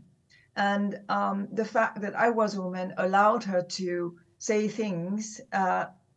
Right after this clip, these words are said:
and I, I, I, um, I sort of took credit for it because I understood exactly what she was saying without having,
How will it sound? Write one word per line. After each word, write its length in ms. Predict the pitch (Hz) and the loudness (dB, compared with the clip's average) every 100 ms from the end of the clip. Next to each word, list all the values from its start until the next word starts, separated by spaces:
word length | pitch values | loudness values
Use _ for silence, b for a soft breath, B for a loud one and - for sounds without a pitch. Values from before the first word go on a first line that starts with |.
| _ | _
and 220 | 214 220 - | 4 4 4
I, 380 | 202 214 214 208 | 4 6 6 4
I, 400 | 214 208 202 202 - | 2 2 2 0 -2
I, 600 | 208 196 185 185 180 - | -2 0 0 -2 -2 -2
um, 420 | 180 180 147 170 - _ _ _ _ _ _ _ _ _ | -4 -4 -6 -8 -12 _ _ _ _ _ _ _ _ _
I 140 | 208 214 | 0 2
sort 240 | 254 226 | 4 6
of 240 | 220 196 - _ - | 6 4 -2 _ -4
took 220 | 254 - | -2 0
credit 360 | 294 339 349 | 4 4 2
for 240 | - 202 185 | -6 0 2
it 100 | 185 | 2
because 540 | 214 233 226 208 196 - - | 0 0 0 0 -4 -8 4
I 240 | 220 247 247 | 6 6 6
understood 920 | 226 233 240 233 - 254 226 202 - | 6 6 4 2 -4 -4 -2 -4 -6
exactly 580 | - 202 185 214 208 226 | -4 -4 0 0 0 -4
what 340 | 202 196 190 - | -2 -2 -4 -6
she 280 | - - 196 | -10 -6 -4
was 260 | 190 185 180 | -2 -2 -2
saying 280 | 208 196 196 | -4 -4 -2
without 480 | 196 202 202 - | 0 2 2 -2
having, 680 | - 202 226 220 190 180 175 | -6 0 0 0 -6 -8 -10